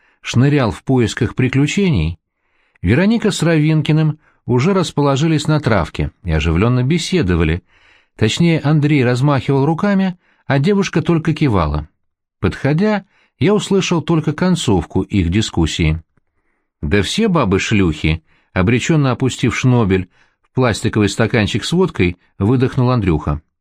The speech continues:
"Ну не скажи, не все", воодушевленно отвечала ему перевоспитываемая проститутка Вероника. "Я вот, например,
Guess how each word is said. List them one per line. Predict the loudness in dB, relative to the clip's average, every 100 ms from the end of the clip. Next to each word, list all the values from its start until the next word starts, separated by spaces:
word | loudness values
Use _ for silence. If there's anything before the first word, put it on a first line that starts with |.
| _ -4
"Ну | 0
не | 2 0
скажи, | -2 -4 -2 -2 -2 -4 _ -4
не | 2 2
все", | 2 -2 -2 0 -2 -4 _ _ -6
воодушевленно | 0 0 0 0 0 0 0 0
отвечала | -2 -4 -2 0 0
ему | 0 0 -2 -4 _ -20 _
перевоспитываемая | 0 2 2 0 -2 0 2 2 0 0
проститутка | 0 -2 -2 0 0 0 0
Вероника. | 0 0 0 -2 -2 -4 -6 _ _ -6
"Я | -2 0
вот, | 0
например, | 0 2 2 2 -2